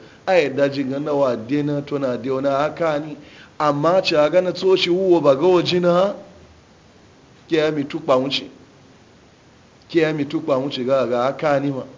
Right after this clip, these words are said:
A ce a ga yawa ga musulmi la kadara. E bona ko wallo wa ce wa biya kadara ne ya. Ken do na jama'a kadari ya ji ne kadara ya ga kadara da ba.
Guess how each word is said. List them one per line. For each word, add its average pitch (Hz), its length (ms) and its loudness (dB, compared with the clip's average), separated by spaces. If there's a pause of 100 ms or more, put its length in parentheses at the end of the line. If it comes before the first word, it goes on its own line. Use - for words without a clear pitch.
(540)
A 156 100 -4
ce 156 140 -6
a 123 100 0
ga 135 120 -6
yawa 139 180 0
ga 135 100 -6
musulmi 120 480 -8
la 139 300 -2 (200)
kadara. 135 400 0 (1800)
E 147 100 -2
bona 170 240 0
ko 170 200 -2
wallo 165 220 4
wa 175 140 4
ce 170 160 -4
wa 135 180 0
biya 135 140 -2
kadara 156 380 2
ne 131 180 -2
ya. 127 240 -4 (300)
Ken 151 180 -8
do 147 100 0
na 135 120 -2
jama'a 131 380 -2
kadari 135 440 -2
ya 135 100 2
ji 127 120 -6
ne 151 340 -4
kadara 147 320 2
ya 131 180 2 (220)
ga 123 100 -8
kadara 147 400 0
da 139 140 -2
ba. 120 180 -4